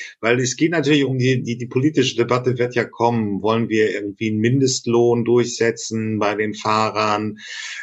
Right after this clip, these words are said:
Ähm, wie will man, wenn man, wenn man sich dieses Szenario also anguckt, irgendwann gibt es, äh, für uns Nutzer eine App.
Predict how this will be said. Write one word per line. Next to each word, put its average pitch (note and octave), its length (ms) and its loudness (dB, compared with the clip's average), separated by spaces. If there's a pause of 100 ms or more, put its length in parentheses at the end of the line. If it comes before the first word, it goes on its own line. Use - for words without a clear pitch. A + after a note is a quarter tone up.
Ähm, A2 720 0
wie A#2 380 -2
will C3 180 4
man, A#2+ 400 2
wenn A2 160 2
man, A#2+ 280 0
wenn A#2+ 160 0
man B2+ 200 0
sich G#2+ 200 -6
dieses A#2 380 -2
Szenario A2+ 640 2
also G2+ 340 0
anguckt, B2+ 560 0
irgendwann G#2+ 560 0
gibt B2 240 -6
es, A#2+ 400 0
äh, G#2+ 180 -6
für - 180 -6
uns G#2+ 300 -2
Nutzer D3 540 2
eine A2 320 0
App. G3 180 0